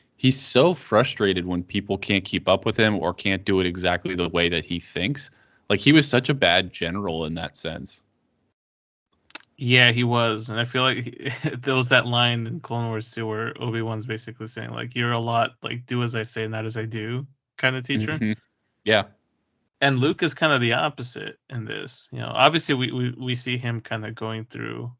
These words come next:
Speaker 2: issues down the road in the <laughs> sequel trilogy, right? But I was surprised at how much interaction we actually ended up getting, uh, between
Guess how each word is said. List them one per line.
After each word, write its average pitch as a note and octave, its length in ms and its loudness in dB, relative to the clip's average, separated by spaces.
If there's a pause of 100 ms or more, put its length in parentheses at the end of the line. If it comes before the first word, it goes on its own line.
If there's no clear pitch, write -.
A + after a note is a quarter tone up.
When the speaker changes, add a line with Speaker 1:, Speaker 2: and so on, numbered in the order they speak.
(260)
Speaker 2:
issues A#2 640 -4
down A#2+ 320 0
the A2 100 -2
road A2+ 440 -2
in A#2+ 100 -4
the A2+ 80 -4
<laughs> - 80 -10
sequel C#3 280 0
trilogy, A#2+ 500 -2
right? A#2 220 -2 (100)
But A2+ 220 -4 (720)
I C3 120 10
was A3 160 4
surprised C#3 480 6
at B2 80 -4
how B2+ 140 -2
much C3+ 220 -4
interaction B2 640 -2
we A#2 120 -2
actually A#2 340 -4
ended A2+ 220 -4
up A2 120 -10
getting, G#2+ 480 -6 (240)
uh, A2 220 -4
between A#2+ 680 -6